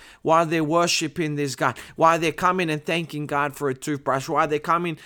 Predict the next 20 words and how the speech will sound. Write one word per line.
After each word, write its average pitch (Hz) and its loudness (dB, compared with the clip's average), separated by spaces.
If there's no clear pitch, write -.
and 160 -2
they're 147 2
thanking 156 -4
God 139 -2
for, 143 0
for 151 -2
that 147 0
candy 170 0
that 135 0
we 139 -2
gave 127 -2
him. 127 -6
So 170 2
it 247 2
really 175 0
rocked 160 0
my 151 0
world. 147 0
And 170 0
then 175 -2